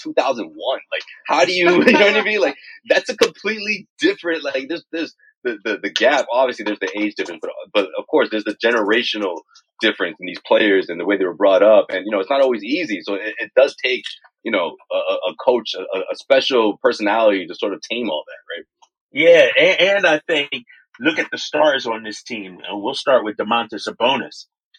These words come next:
Speaker 2: I mean,
Speaker 1: Mm.
Speaker 2: he brings his hard hat every single day. I mean, the guy's been played, playing with a torn ligament in his thumb since December, uh, but he's not taking any games off.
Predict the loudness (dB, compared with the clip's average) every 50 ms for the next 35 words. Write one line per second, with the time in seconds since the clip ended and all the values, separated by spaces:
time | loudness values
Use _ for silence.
0 | _ -4 -4 -2 0 -2 -2 0 -2 -4 -4 0 0 0 0 0 -2 -4 -4 0
1 | 2 4 4 4 4 2 0 0 0 0 -2 -4 -2 -2 -2 -2 -2 -6 -12 -12
2 | -10 -10 -10 -8 -10 -10 -14 -14 _ -4 0 0 0 0 0 -4 -8 -14 -20 -20
3 | _ _ _ -10 -8 -8 -10 -8 -10 -2 0 2 2 2 2 -2 -6 -10 -12 -12
4 | -10 _ -2 -2 -2 -2 -4 -8 -10 -14 _ -6 -6 -6 -6 -8 -8 -10 -12 -14
5 | -18 -12 -8 -6 -6 -4 -4 -6 -4 -4 -4 -6 -6 -8 -10 -12 -14 -18 -12 -6
6 | -4 -2 -2 -2 -6 -8 -12 -14 -14 -16 -20 _ _ -14 -6 -2 -2 -2 -2 -2
7 | -4 -4 -4 -6 _ -18 -20 _ _ _ -4 -4 -2 -2 -4 -4 -8 -2 0 0
8 | 0 2 0 -2 -2 -2 -2 -4 -4 -4 -4 -8 -10 -10 -10 -12 -6 -4 -4 -4
9 | -4 -6 -8 -2 2 4 4 4 4 2